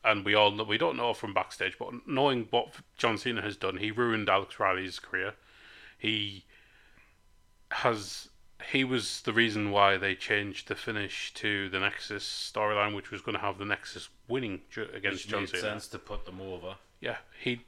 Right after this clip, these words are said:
Speaker 1: everyone else in that match wanted to. According to Chris Jericho, it was, he was okay with it, Edge was okay with it. John Cena was the only one who wasn't. At the
Speaker 2: This
Speaker 1: end
Speaker 2: is
Speaker 1: of
Speaker 2: a
Speaker 1: the day,
Speaker 2: capital one bell end.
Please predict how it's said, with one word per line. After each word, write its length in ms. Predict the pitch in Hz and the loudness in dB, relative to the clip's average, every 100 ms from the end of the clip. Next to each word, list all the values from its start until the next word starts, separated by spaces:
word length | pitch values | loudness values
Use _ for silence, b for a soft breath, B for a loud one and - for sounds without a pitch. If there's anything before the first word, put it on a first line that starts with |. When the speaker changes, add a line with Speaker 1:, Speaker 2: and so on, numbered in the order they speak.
| - | -4
Speaker 1:
everyone 320 | 165 143 131 | 0 2 4
else 200 | 143 - | 2 2
in 60 | 113 | 0
that 100 | 98 | 2
match 220 | 98 - | 2 0
wanted 260 | 101 95 90 | -2 -2 -2
to. 140 | 107 | -2
According 300 | 120 - 123 | 0 2 2
to 60 | 117 | 2
Chris 180 | - 110 | -6 -2
Jericho, 480 | - 117 110 104 98 | 2 2 2 -2 -2
it 80 | |
was, 420 | - 101 - - - | -4 -8 -10 -12 -6
he 220 | 139 135 | -4 -2
was 120 | 110 104 | 0 0
okay 280 | 95 - | 2 0
with 100 | 107 | -2
it, 80 | 104 | 0
Edge 200 | 113 104 | 2 0
was 120 | 104 98 | -2 -2
okay 340 | 95 - 101 | -2 -2 -6
with 140 | 92 | -4
it. 180 | 90 92 b b b - | -6 -8 b b b 0
John 220 | 113 107 | 2 2
Cena 200 | 123 107 | 2 0
was 140 | 98 | 0
the 60 | 107 | 0
only 120 | 104 | -2
one 80 | 101 | -4
who 80 | 104 | -4
wasn't. 460 | 107 110 - - _ b b b b b b b b b b b _ - | -4 -4 -10 -16 _ b b b b b b b b b b b _ -6
At 140 | 117 | -2
the 60 | 131 | 4
Speaker 2:
This 80 | 147 | 4
Speaker 1:
end 120 | 156 | 6
Speaker 2:
is 60 | 139 | 6
Speaker 1:
of 60 | |
Speaker 2:
a 20 | 113 | 6
Speaker 1:
the 80 | |
day, 240 | 110 113 98 | 8 8 8
Speaker 2:
capital 240 | 92 98 90 | 4 -2 -6
one 320 | 90 90 85 - - | -4 -6 -10 -12 -4
bell 260 | 104 95 | -2 0
end. 320 | 95 110 98 | -4 -6 -10